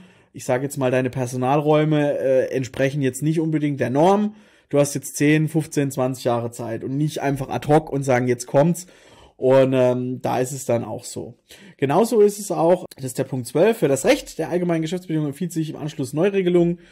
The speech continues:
in der Prüfung beschränkten Bereichsaufnahme für große Unternehmen unter Beteiligung der Praxis. Ja, allgemeine Beschäfts-, Geschäftsbedingungen, das ist so ein Thema, da sag ich, das ist jetzt auch wieder so ein bisschen ein Alibi-Thema, das sollten Juristen machen, aber nicht wir. Ähm, von daher bin ich da eigentlich ein bisschen weg davon,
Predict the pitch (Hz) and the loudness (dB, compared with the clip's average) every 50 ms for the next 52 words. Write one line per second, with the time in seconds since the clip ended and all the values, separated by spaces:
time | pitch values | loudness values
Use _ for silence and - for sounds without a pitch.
0 | _ _ _ _ _ _ _ 147 139 127 - - 160 151 156 147 135 135 - - | _ _ _ _ _ _ _ -4 -4 -4 0 0 -2 0 0 -4 -6 -6 -6 -6
1 | 139 139 - - 139 127 123 165 190 185 185 175 165 160 165 160 151 147 143 135 | -6 -8 -8 -12 -16 -6 0 0 0 2 2 -2 -2 -2 -2 -4 -2 -2 -2 -4
2 | 143 - - - 165 175 160 165 151 143 139 139 139 139 135 120 123 123 120 - | -6 -8 0 4 4 4 4 4 -2 -2 0 0 -2 -2 -2 -4 -4 -4 -4 -6
3 | - - 131 120 127 131 123 120 120 127 - - 160 175 - - 170 165 156 160 | -6 -4 -2 0 2 2 0 0 -2 -6 -4 -2 -4 -4 -2 4 4 4 4 4
4 | - - - _ - - - 139 131 117 - _ - 143 147 151 151 151 143 143 | -2 -12 -20 _ -12 -6 -2 -2 -2 -4 -6 _ -4 -2 -2 0 0 0 0 0
5 | 139 139 - 170 170 165 - - - _ - 131 - 180 180 180 180 160 147 156 | -2 -2 0 0 0 0 -2 -12 -14 _ -6 0 0 0 0 2 -2 -2 0 2
6 | 151 156 151 147 147 143 139 135 139 147 151 - 156 135 131 151 151 160 156 147 | 2 2 2 2 2 2 0 -2 -2 -6 -6 -4 -4 -4 -2 -4 -2 -2 -2 -2
7 | 143 139 143 143 - _ _ _ - - - 139 135 - 147 135 135 139 151 160 | -2 -4 -6 -8 -14 _ _ _ -20 -8 -4 -4 -2 0 -2 -2 -2 -4 -6 -6
8 | 156 - 143 143 160 151 151 147 - - - 139 156 147 147 143 147 143 147 151 | -4 -4 -6 -4 -4 -6 -6 -6 -6 -4 -2 -2 0 0 0 -2 -4 -4 -4 -4
9 | 156 151 127 - 120 139 175 196 175 170 175 165 - 175 175 160 160 160 151 151 | -4 -4 -6 -4 -2 -2 0 0 -2 -4 -6 -8 -4 -2 -2 -2 -2 -2 -4 -6
10 | 151 143 - 143 139 139 143 143 123 120 143 185 185 - - 160 151 147 151 147 | -6 -6 -4 -4 -4 -4 -4 -6 -6 -4 -4 -4 -4 -6 -8 -6 -6 -6 -6 -6
11 | 151 127 117 123 123 127 127 - - 139 156 185 180 175 170 175 - _ _ _ | -6 -6 -4 -4 -4 -6 -6 -8 -4 2 4 4 4 4 0 -4 -14 _ _ _
12 | _ _ _ _ - 131 135 139 139 139 139 139 135 - 147 131 127 127 131 143 | _ _ _ _ -2 2 2 2 0 0 -4 -6 -6 -6 -6 -4 -2 -2 0 -2
13 | 139 139 143 139 147 147 - - 131 123 127 127 127 - - 127 139 147 135 147 | -2 -2 -2 -4 -4 -6 -4 -2 0 2 2 2 0 -2 -6 -8 -8 -8 -8 -8
14 | 143 147 143 - - 123 127 156 151 - 170 165 156 - 165 160 165 165 | -8 -8 -8 -6 -6 -6 -4 -6 -4 -2 -2 -2 -2 -2 -2 -2 -2 -2